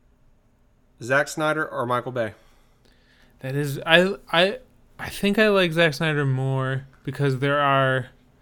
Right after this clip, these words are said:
Speaker 2: well, that, that's a really hard question. Let me think.
Speaker 1: It, yeah.
Speaker 2: So, Zack Snyder made Dawn of the Dead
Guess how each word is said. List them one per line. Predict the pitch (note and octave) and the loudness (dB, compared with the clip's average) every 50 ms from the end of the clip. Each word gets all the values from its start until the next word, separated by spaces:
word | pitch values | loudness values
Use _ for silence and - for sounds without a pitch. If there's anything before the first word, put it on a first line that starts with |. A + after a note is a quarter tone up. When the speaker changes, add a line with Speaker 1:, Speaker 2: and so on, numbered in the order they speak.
| _ _ _ _ _ - | _ _ _ _ _ -10
Speaker 2:
well, | - D#3+ | -6 -4
that, | E3 F3 F#3 - F#3+ F#3 | -4 -4 -4 -4 -2 0
that's | F3+ E3+ F3+ F3+ | 2 2 4 4
a | F#3+ | 2
really | D#3+ C3 A#2+ B2 C3 C#3 C#3+ C#3+ C#3 C3 | 2 0 -2 -2 0 0 0 2 0 -2
hard | - G2+ A#2 A#2 B2 B2+ B2 | -4 -6 -8 -8 -8 -8 -8
question. | - - B2 A2+ - - B2+ A#2+ | -10 -10 -8 -8 -8 -12 -10 -8
Let | B2 C3 | -6 -4
me | C3+ C3 | -4 -6
think. | C3+ C3+ A#2+ A#2 A#2+ | -6 -8 -8 -6 -6
Speaker 1:
It, | A#2 A#2 A#2 - - - - - | -6 -6 -8 -14 -18 -16 -12 -6
yeah. | C#3 B2+ B2+ B2 A2+ G2+ - - - _ _ _ _ _ _ _ _ | -2 0 0 0 0 -2 -6 -14 -20 _ _ _ _ _ _ _ _
Speaker 2:
So, | - - - E3+ E3+ E3+ E3+ F3 - - - _ _ _ _ _ _ _ _ _ _ _ _ - | -14 -4 2 4 4 4 4 2 0 -6 -16 _ _ _ _ _ _ _ _ _ _ _ _ -2
Zack | D3+ E3+ F3 F#3 F3+ | 2 4 4 4 2
Snyder | - A3 A3 A3+ A3 G#3 | 2 0 0 0 0 0
made | G3 F#3+ F3+ E3+ D#3+ D3 C#3 | 0 2 2 2 2 0 0
Dawn | D3 C#3+ D3 D3+ D#3 | 0 0 2 0 -2
of | D3 | -2
the | D3 | -4
Dead | C3+ B2+ B2+ A#2+ A#2 B2 B2+ | -2 -2 -2 -2 -2 -4 -6